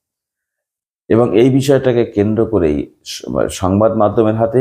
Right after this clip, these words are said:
একটি বিষয় তুলে দেওয়া হয়েছে চর্চা করবার জন্যে, এবং সোশ্যাল মিডিয়ার একটা অংশ এটা নিয়ে চর্চা করছে, একটা আলোচনার চর্চা তৈরি হয়েছে,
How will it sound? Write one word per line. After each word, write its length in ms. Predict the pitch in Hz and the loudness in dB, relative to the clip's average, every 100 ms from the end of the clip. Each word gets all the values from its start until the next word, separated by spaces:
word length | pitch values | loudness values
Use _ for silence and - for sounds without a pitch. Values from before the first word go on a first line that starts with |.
| - | 0
একটি 300 | 101 101 113 | -4 -2 -2
বিষয় 360 | 90 98 117 107 | -2 -4 -2 -2
তুলে 260 | - 107 | 0 0
দেওয়া 200 | 104 107 | 2 2
হয়েছে 240 | 113 110 107 | 2 -2 -4
চর্চা 380 | 107 95 110 | 0 0 0
করবার 360 | 110 104 110 107 | -4 -2 0 0
জন্যে, 380 | 113 110 113 - _ _ _ _ _ _ | 0 -2 -4 -8 _ _ _ _ _ _
এবং 180 | 87 78 | -4 -4
সোশ্যাল 380 | - 98 107 | -4 0 0
মিডিয়ার 300 | 113 147 - | 0 0 0
একটা 320 | - - - 104 | 2 0 0 -2
অংশ 180 | 95 | 0
এটা 300 | - - 90 | -4 -2 0
নিয়ে 260 | 82 80 71 | 0 -2 -4
চর্চা 300 | - 76 - | -2 -2 -2
করছে, 540 | 78 - 65 - 71 - _ _ _ | -4 -4 -6 -4 -6 -6 _ _ _
একটা 180 | - - - | -4 -2 0
আলোচনার 600 | 85 85 98 85 78 - - | 0 0 -2 -2 -2 -4 -2
চর্চা 360 | 80 78 101 | -2 0 -2
তৈরি 380 | 90 95 78 80 | -2 0 0 2
হয়েছে, 340 | 101 110 120 | 2 2 0